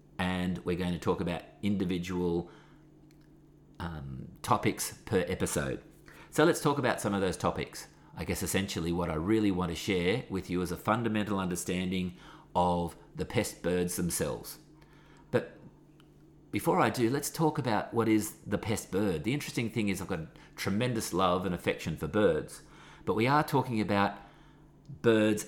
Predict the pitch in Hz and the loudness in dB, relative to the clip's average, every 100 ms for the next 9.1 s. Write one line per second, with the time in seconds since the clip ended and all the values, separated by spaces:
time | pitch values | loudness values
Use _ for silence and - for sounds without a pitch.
0 | - 104 110 - - 95 104 87 92 92 | -6 0 2 2 0 2 2 0 0 0
1 | 95 - 90 87 80 85 82 80 - - | -2 -2 0 2 0 0 0 -4 -8 -16
2 | - - - 98 98 104 98 - 101 107 | -20 -20 -6 -2 -2 -2 -4 -2 0 2
3 | 104 98 92 92 104 165 - - - - | 2 0 2 2 2 0 -6 -18 -20 -20
4 | - 95 87 87 - 95 95 87 98 95 | -4 -2 -2 -4 -2 0 0 0 0 0
5 | 90 90 131 139 117 110 123 113 - 92 | -2 -2 0 0 0 -2 -2 -2 -2 -2
6 | 92 107 107 87 80 78 73 71 - - | 0 0 0 -2 0 -2 -4 -10 -16 -20
7 | - - 110 107 110 101 - 147 143 123 | -20 -8 -4 0 0 0 2 4 4 2
8 | 101 92 92 95 104 - 85 80 80 80 | 0 2 2 0 -4 -8 -6 -4 -2 -4